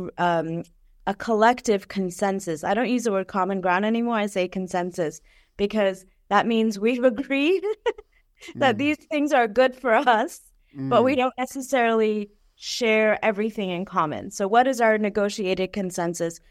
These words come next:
Speaker 1: So I wanted to put that out there because I think we can sometimes, in our heavy emphasis on relational, um,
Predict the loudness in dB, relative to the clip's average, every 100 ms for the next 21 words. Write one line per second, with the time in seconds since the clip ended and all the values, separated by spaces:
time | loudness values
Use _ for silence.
0 | _ _ -6 -2 2 2 2 0 0 2
1 | 4 4 2 2 -2 -2 -2 0 0 0
2 | 0 0 0 0 -2 -8 _ _ _ -8
3 | -2 0 2 2 2 0 0 0 0 0
4 | -2 -2 -2 0 0 0 -2 -4 -4 -2
5 | 0 2 2 2 0 -4 -2 -2 -2 -4
6 | -4 -2 -4 -6